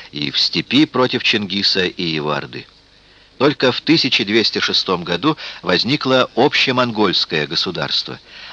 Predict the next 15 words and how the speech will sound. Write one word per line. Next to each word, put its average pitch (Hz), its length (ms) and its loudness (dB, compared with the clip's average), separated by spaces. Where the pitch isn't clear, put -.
но 87 120 0
многие 117 380 4
племена 104 480 0
продолжали 82 640 0
сопротивление. 104 840 -4
Наиболее 131 680 2
неукротимы 110 720 -2
были 82 480 -2
меркиты. - 640 -10
С - 180 -2
тысяча 156 520 4
сто 135 360 4
восемьдесят 101 640 2
второго 90 420 0
года 76 380 -2